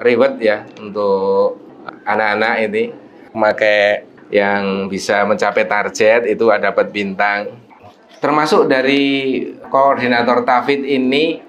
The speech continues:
menyangkut masalah, mengelola masalah manajemen tahfidz. Jadi manajemen tahfidz itu untuk meningkatkan ya, meningkatkan capaian tahfidz tujuannya.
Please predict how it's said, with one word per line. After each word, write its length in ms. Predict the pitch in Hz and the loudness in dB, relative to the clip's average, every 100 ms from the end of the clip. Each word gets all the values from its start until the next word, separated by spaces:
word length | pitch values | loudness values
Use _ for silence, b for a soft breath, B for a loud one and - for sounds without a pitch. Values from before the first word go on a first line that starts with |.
| - | -4
menyangkut 480 | 127 139 131 127 160 | 0 0 0 2 2
masalah, 640 | 151 131 131 135 147 147 - | 2 0 2 2 2 -2 -2
mengelola 420 | 135 135 131 139 | 0 2 4 4
masalah 480 | 143 135 143 143 147 | 2 2 2 0 0
manajemen 560 | 147 147 131 135 135 135 | 0 2 0 2 2 2
tahfidz. 560 | 139 - 160 156 - | 0 0 -2 -2 -4
Jadi 300 | - 127 143 | 0 2 4
manajemen 460 | 147 143 139 127 127 | 4 2 2 2 2
tahfidz 480 | 120 113 127 127 127 | 2 0 0 0 0
itu 640 | 120 110 151 160 156 - - - | -2 2 2 4 0 -4 -8 -2
untuk 720 | 131 127 123 143 156 156 - - - | 2 2 2 4 4 2 -6 -20 -20
meningkatkan 720 | - 143 151 147 143 135 156 143 | -4 0 0 0 -2 0 -2 2
ya, 240 | 113 117 | 0 0
meningkatkan 640 | 131 131 123 123 127 127 | 0 0 0 0 0 0
capaian 320 | 127 120 127 123 | 0 0 -2 0
tahfidz 400 | 120 127 135 123 | 0 -2 -2 -2
tujuannya. 560 | 110 107 104 95 98 | 0 0 0 -4 -6